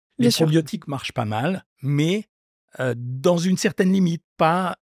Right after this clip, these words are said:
Speaker 1: en fonction de la promesse de celui qui les vend. Donc, euh, voilà. Mais quand je dis les compléments alimentaires, c'était pour tous ceux qui imaginent, euh, que prendre un complément alimentaire, ça va les faire maigrir.
Speaker 2: Mm.
Speaker 1: Donc,
Speaker 2: Ah oui.
Speaker 1: euh, là, ça
Speaker 2: Alors
Speaker 1: marche
Speaker 2: ça,
Speaker 1: pas.
Speaker 2: non.
Speaker 1: Ouais.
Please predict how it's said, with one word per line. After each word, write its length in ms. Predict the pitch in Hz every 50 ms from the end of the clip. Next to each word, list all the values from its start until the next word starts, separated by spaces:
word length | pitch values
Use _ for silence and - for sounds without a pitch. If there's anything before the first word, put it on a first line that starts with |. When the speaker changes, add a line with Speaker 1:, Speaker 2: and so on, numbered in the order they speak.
| _ _ _ _ _ _ _ -
Speaker 1:
en 100 | - 139
fonction 300 | - - 147 - - 175
de 60 | 151
la 80 | 147 131
promesse 580 | - - 143 135 139 135 139 - - - - -
de 100 | 127 120
celui 320 | 113 127 139 123 127 135 120
qui 100 | - 131
les 120 | 131 127
vend. 180 | 113 117 113 113 _ - - _ _ _ -
Donc, 260 | 135 127 123 - -
euh, 300 | 123 120 113 107 113 113
voilà. 260 | 110 127 127 117 104 - - - -
Mais 160 | 131 131 139
quand 220 | 131 - 170 160 156
je 80 | 120
dis 140 | 127 156 160
les 100 | 160 139
compléments 320 | - - 139 139 131 139 139
alimentaires, 400 | 135 135 135 131 123 190 196 -
c'était 260 | - - 127 147 131
pour 180 | 143 143 123
tous 140 | - - 160
ceux 180 | 127 - 185 185
qui 140 | 151 - 147
imaginent, 440 | 131 120 120 117 135 170 165 156 139
euh, 120 | 123 117 113 - - - _ _ -
que 200 | - 127 123 123
prendre 400 | 110 _ - 123 - 151 143 135
un 60 | 123
complément 340 | 113 139 123 120 139 127 127
alimentaire, 400 | 123 120 120 117 113 - 175 139
ça 140 | - - 135
va 80 | 120
les 80 | 120 117
faire 180 | - 131 117 113
maigrir. 440 | 127 139 131 123 123 120 117 - _ _ _ _ -
Speaker 2:
Mm. 80 | 240 233 - _ _ -
Speaker 1:
Donc, 220 | 226 220 220 214 220
Speaker 2:
Ah 80 | 220
oui. 160 | 226 233 226
Speaker 1:
euh, 380 | 214 202 - - - - - 92
là, 160 | 95 214 220
ça 100 | - -
Speaker 2:
Alors 120 | 233 220 202
Speaker 1:
marche 120 | 196 -
Speaker 2:
ça, 200 | - - 233 226
Speaker 1:
pas. 60 | 220
Speaker 2:
non. 180 | 226 233 226 226 _ _ _ _ -
Speaker 1:
Ouais. 160 | - 208 208